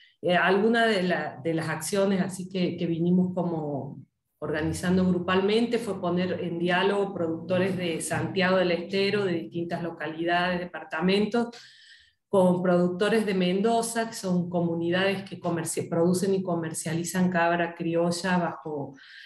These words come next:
la marca Cubema True y que de algún modo tienen,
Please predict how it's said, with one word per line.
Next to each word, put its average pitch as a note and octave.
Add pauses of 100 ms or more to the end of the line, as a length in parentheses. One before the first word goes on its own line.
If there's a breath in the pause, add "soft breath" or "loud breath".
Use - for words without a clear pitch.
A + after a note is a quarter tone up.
(140 loud breath)
la E3+
marca F3+
Cubema F3+
True A3+
y -
que E3+
de E3+
algún F3
modo G#3
tienen, F#3+